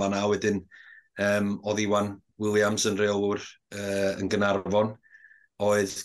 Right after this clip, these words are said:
Gareth Parry ar y pryd yn is-reolwr iddo fo, ac oedd o'n gorfod mynd i Gaerdydd i weithio. So,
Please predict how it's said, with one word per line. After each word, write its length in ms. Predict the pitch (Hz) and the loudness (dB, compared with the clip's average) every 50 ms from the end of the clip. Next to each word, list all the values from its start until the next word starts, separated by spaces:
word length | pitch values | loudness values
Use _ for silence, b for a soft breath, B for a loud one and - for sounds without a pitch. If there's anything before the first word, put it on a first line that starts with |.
| - - - | -12 -6 -2
Gareth 340 | 123 113 107 110 107 - - | 0 0 0 0 -2 -4 -8
Parry 320 | - - 120 107 101 104 104 | -4 -2 0 0 2 2 2
ar 160 | 104 101 107 | 2 0 -2
y 40 | 104 - | -6 -4
pryd 400 | - 110 104 104 104 - - - - - - | -4 -4 -2 -2 -4 -6 -8 -12 -12 -8 -4
yn 120 | 98 101 | 0 0
is-reolwr 520 | 98 - - - 110 104 101 98 98 98 98 | 2 2 2 2 2 4 4 4 2 2 2
iddo 120 | 98 98 | 2 2
fo, 100 | 98 95 101 - - _ _ - - | 0 0 0 -2 -6 _ _ -14 -8
ac 80 | 95 | -4
oedd 140 | 98 98 98 95 | -2 0 0 0
o'n 60 | 92 | 0
gorfod 160 | 95 95 92 | 0 0 0
mynd 220 | 92 87 87 90 98 | -2 -4 -6 -6 -6
i 80 | 98 92 92 | -6 -4 -2
Gaerdydd 560 | - 101 98 92 90 - - 98 95 92 90 95 | 0 0 0 0 -2 0 0 2 2 4 2 2
i 40 | |
weithio. 340 | 95 101 98 - - 107 104 - - B B B B B B B B | 0 0 -2 0 0 -2 -2 -2 -8 B B B B B B B B
So, 200 | - - - 101 | -8 -4 -2 0